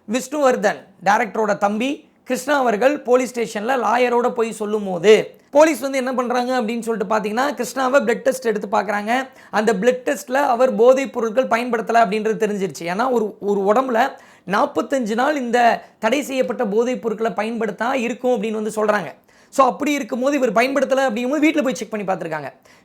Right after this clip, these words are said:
வீட்லயும் எந்த எவிடன்ஸும் கிடைக்கல. அப்ப அவருடைய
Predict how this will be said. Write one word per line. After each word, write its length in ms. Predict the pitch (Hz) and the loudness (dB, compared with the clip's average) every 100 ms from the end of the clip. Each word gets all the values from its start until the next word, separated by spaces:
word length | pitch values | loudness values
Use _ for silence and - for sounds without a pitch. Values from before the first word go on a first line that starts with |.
| 180 | -2
வீட்லயும் 400 | 285 285 285 311 | -2 0 -2 -2
எந்த 220 | 247 247 | 0 2
எவிடன்ஸும் 420 | 233 247 233 233 | 2 0 -4 -4
கிடைக்கல. 340 | 208 202 180 135 - _ - | -4 -2 -2 -4 -8 _ -4
அப்ப 280 | - 208 277 | 0 0 2
அவருடைய 420 | 285 254 220 220 | 0 0 2 2